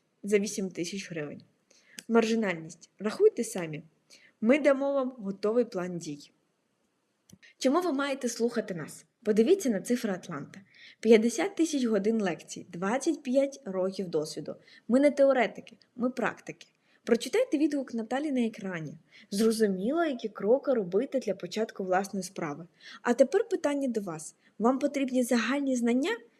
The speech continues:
чи конкретні покрокові інструкції? Якщо інструкції, то ми на одній хвилі. Зараз м'яч на вашому полі.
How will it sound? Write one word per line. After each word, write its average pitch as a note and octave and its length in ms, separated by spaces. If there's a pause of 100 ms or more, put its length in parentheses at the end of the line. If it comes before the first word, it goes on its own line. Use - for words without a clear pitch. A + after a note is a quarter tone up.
чи B3+ 140
конкретні C4+ 520
покрокові A3+ 540
інструкції? F#3 600 (460)
Якщо G3+ 300
інструкції, A3+ 720 (560)
то F#3 100
ми G3 140
на A#3+ 140
одній F#3+ 240
хвилі. E3 420 (1120)
Зараз C#4+ 380
м'яч C#4 420
на G3 160
вашому G#3 420
полі. E3 380